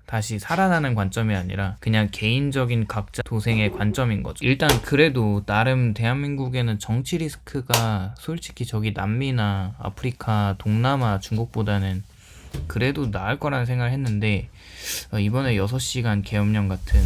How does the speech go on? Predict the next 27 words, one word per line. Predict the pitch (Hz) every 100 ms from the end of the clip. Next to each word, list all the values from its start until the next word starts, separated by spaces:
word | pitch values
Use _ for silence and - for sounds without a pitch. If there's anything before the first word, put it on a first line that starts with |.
| -
이 | 104
미친 | 95 98 - 123
짓은 | 110 107 101
생각지도 | 147 156 143 120 90
못했습니다. | 65 - - - - - -
정말 | - 117 160 156
우리나라가 | 87 80 143 165 139
이 | 92
정도인가 | 113 175 160 120 98 92
수준이 | 107 151 165 151
너무 | 101 104
많이 | 151 139
떨어지는 | - 147 170 156 135
것 | 110
같다는 | 95 - 95 90 92 -
생각이 | - 143 147 123 95 -
들었고요. | - 98 - - - -
향후 | - 160 175 160 123 117 - - - - - - - 82
뭐 | 78
십 | 73 147
년에서 | 165 175 156 131
이십 | 95 104 117
년에는 | 117 107 92 - - -
동남아 | 107 113 120 113 110 104
정도의 | 92 92 95
국가 | - - 107
경쟁력을 | 98 95 101 107 98 90